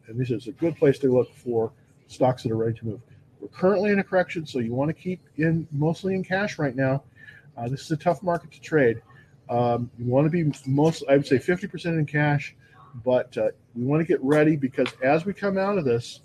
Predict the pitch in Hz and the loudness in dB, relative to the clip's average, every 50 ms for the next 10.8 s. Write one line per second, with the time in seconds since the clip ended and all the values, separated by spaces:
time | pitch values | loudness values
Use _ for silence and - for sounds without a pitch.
0 | _ _ 123 120 117 117 - - _ _ - - - - 123 117 123 120 113 - | _ _ -8 -6 -6 -6 -6 -10 _ _ -20 -16 -8 -4 -4 -2 -2 -2 -4 -4
1 | 113 107 117 117 117 113 - - 123 113 107 - 107 104 107 120 131 143 151 147 | -6 -4 -2 -2 -2 -2 -6 -10 -10 -10 -10 -12 -12 -8 -2 0 2 2 2 0
2 | - - 151 147 143 - 151 139 127 - - 143 139 135 131 123 - 120 127 127 | 0 0 2 2 0 0 -2 -2 -2 -2 -2 -2 0 0 -2 -4 -4 -6 -6 -4
3 | 127 127 120 117 - - _ _ _ - - _ _ - - - 110 131 131 135 | -4 -4 -4 -6 -8 -14 _ _ _ -20 -20 _ _ -20 -20 -4 0 2 4 6
4 | 139 131 127 135 127 123 123 123 123 120 - - 123 117 117 117 - _ _ _ | 6 4 4 2 0 0 0 0 -2 -2 -4 -4 -4 -4 -4 -4 -6 _ _ _
5 | _ - - - - 123 107 95 117 113 - 135 139 147 143 135 - - 131 120 | _ -20 -20 -8 -6 -6 -4 -4 -4 0 2 2 2 2 2 0 -2 -2 -4 -4
6 | 120 - _ - - - 113 110 117 127 135 131 - 135 - - 120 113 113 104 | -4 -8 _ -20 -16 -12 -10 -4 -2 -2 -2 -2 -2 -6 -6 -4 -4 -4 -4 -4
7 | 95 - - - - _ - 104 107 101 - - - - 110 104 - - _ 131 | -6 -10 -16 -20 -16 _ -8 -6 -6 -6 -8 -12 -12 -10 -10 -10 -10 -10 _ 0
8 | 135 139 139 139 139 - 127 123 - - 123 117 - - 120 113 110 107 - 110 | 2 4 4 2 0 -2 -6 -10 -8 -8 -8 -8 -8 -12 -14 -14 -14 -14 -14 -12
9 | 110 110 110 110 110 131 123 123 131 123 - - - 117 117 113 113 113 - - | -12 -12 -10 -4 -2 -2 -2 -2 -4 -8 -10 -10 -10 -8 -8 -8 -8 -10 -10 -10
10 | 113 - - - 107 - - 110 - - - - 110 113 107 | -10 -10 -10 -14 -14 -12 -12 -14 -14 -14 -8 -6 -4 -4 -4